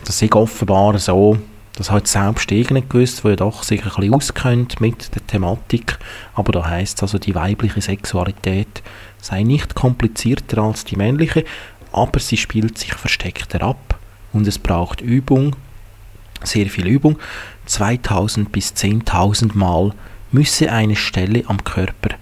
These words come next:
positiv berührt werden, bis das Gehirn die Verbindung macht und mit Erregung reagiert. Positiv berührt, was immer das mag heissen, auf jeden Fall,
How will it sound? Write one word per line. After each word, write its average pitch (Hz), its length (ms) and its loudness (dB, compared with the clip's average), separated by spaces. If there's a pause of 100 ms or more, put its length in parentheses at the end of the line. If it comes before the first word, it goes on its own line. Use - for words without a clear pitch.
(260)
positiv 131 960 4
berührt 104 600 6
werden, 80 520 0 (760)
bis 123 180 2
das - 160 2
Gehirn 113 300 2
die 104 80 4
Verbindung 107 500 2
macht - 360 -2
und 110 200 2
mit 101 220 0
Erregung 110 480 4
reagiert. 85 440 -2 (640)
Positiv 117 640 0
berührt, 101 540 2
was 98 140 0
immer 98 180 2
das 92 340 0
mag - 160 -4
heissen, 104 380 -2
auf 101 100 -4
jeden 101 180 0
Fall, 101 320 0